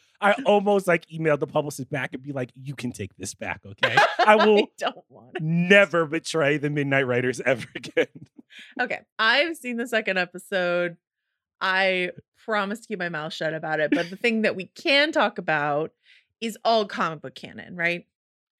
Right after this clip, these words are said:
Speaker 2: So Miss Marvel
Speaker 1: Absolutely.
Speaker 2: has had many years of,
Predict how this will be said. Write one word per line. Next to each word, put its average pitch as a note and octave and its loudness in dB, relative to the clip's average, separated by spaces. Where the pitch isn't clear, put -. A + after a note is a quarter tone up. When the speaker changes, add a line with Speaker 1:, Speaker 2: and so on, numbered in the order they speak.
Speaker 2:
So - -16
Miss F3+ -10
Marvel F3+ 4
Speaker 1:
Absolutely. B2 -2
Speaker 2:
has F3 -6
had F3+ -4
many A#3 -2
years F#3+ 2
of, E3+ -2